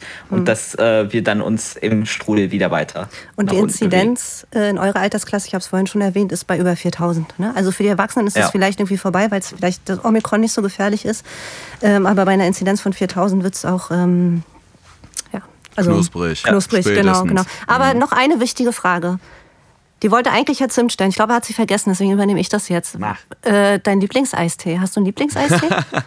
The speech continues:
Speaker 2: Das ist
Speaker 1: Also,
Speaker 2: ein großes
Speaker 1: ich
Speaker 2: Thema
Speaker 1: muss
Speaker 2: bei uns
Speaker 1: hier
Speaker 2: hier.
Speaker 1: ganz, ganz klar sagen, Eistee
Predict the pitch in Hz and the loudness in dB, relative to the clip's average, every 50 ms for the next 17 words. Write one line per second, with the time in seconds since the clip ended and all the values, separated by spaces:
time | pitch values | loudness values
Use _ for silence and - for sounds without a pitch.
0 | - - _ _ _ _ _ _ _ _ _ _ _ _ - - - - _ _ | -10 -18 _ _ _ _ _ _ _ _ _ _ _ _ -20 -20 -20 -20 _ _
1 | - - 117 110 - 220 - 220 247 240 269 220 - - 220 233 240 220 196 190 | -2 0 2 2 2 2 4 2 2 2 -2 -4 -2 0 2 2 4 4 4 4
2 | 165 - - - - 104 104 113 113 - - - - - 107 110 113 - - - | 4 2 2 2 2 2 2 2 0 -2 -6 -6 -4 -2 -2 -2 -2 -4 -6 -4
3 | - 101 104 113 117 - 98 92 92 107 120 - 131 120 120 120 - - - _ | 0 0 0 0 0 0 0 0 0 0 -2 -2 -2 -2 -2 -2 -4 -6 -12 _
4 | _ _ _ _ 104 107 113 123 - - - 131 117 113 110 107 98 - - | _ _ _ _ -2 0 0 -2 -4 -4 -2 0 2 2 2 2 0 -2 -6